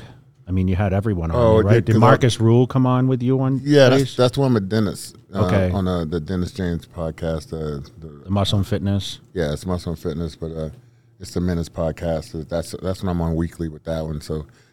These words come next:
Speaker 2: that one gets kinda heated 'cause, you know, you know, Milos on there. Uh, he likes to, he
Speaker 1: His
Speaker 2: likes to,
Speaker 1: opinions,
Speaker 2: yeah,
Speaker 1: right?
Speaker 2: he likes to chop it up, chack it up,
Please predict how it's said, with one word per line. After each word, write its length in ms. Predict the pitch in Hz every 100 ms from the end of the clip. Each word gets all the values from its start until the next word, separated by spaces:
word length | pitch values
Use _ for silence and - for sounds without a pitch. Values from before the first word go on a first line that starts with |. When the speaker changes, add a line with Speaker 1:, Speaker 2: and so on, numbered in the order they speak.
| _
Speaker 2:
that 140 | 123
one 80 | 147
gets 140 | 123 104
kinda 240 | 113 95
heated 320 | 87 92 90
'cause, 180 | - 90
you 100 | 95
know, 320 | 95 90 85 -
you 100 | 92
know, 100 | 92
Milos 420 | 87 90 87 80 92
on 160 | 82
there. 280 | 80 85 82 - _ _ _ _ _
Uh, 380 | 87 80 73 73 76 _ _ -
he 100 | 90
likes 220 | 78 -
to, 140 | 80 69
he 60 | 87
Speaker 1:
His 80 |
Speaker 2:
likes 140 | 85 82
to, 80 | 101
Speaker 1:
opinions, 340 | 87 82 73
Speaker 2:
yeah, 220 | 90 82 73
Speaker 1:
right? 80 | 78
Speaker 2:
he 80 | 85
likes 200 | 85 -
to 60 |
chop 320 | - 85 76 80
it 100 | 73
up, 120 | -
chack 280 | 90 82 80
it 80 | 80
up, 200 | 78